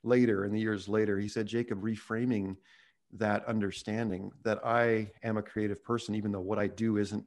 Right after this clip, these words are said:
traditionally known as you know, the arts or, or anything like that. So that's just one example. And I find that mirrored in so many different people out there, Jim, who, who they look on at the artists and the creatives,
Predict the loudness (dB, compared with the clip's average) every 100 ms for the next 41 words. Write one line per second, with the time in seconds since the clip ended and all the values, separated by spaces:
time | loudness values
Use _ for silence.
0 | _ -8 -4 -4 -4 -4 -4 -4 -4 -4
1 | -8 -12 -20 _ -8 -6 -6 -4 -2 -2
2 | -4 -8 -10 -8 -6 -6 -6 -6 -6 -4
3 | -6 -6 -14 -20 -2 0 0 -2 2 2
4 | 2 2 2 2 2 0 0 -2 -2 2
5 | 2 0 -8 -20 -20 -20 _ _ _ _
6 | -2 2 2 2 0 2 4 2 -2 -8
7 | _ _ _ -4 -2 -4 -2 2 4 4
8 | 2 2 0 -2 -8 -6 -8 -4 -2 -2
9 | -2 -6 -4 -4 -4 -4 -8 -8 -4 -2
10 | -2 -6 -20 _ _ _ _ _ 4 4
11 | 6 2 -2 _ _ 2 2 2 -10 -2
12 | 2 4 4 2 -2 -2 -4 -2 0 2
13 | 0 -4 -6 -6 -4 -4 0 0 -2 -4
14 | -14